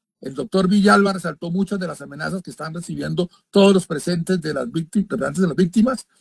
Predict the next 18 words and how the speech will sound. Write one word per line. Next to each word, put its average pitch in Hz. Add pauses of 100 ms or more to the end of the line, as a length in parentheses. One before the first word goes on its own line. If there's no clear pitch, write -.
(120)
y -
las 147
víctimas 175
directas 156
de 151
este 175
proceso. 175 (380)
Uribe 220
y 233
sus 196
apoderados 185 (220)
aseguraron 175
que 165
ellos 175
también 156
habían 156
sido 165
amenazados. 151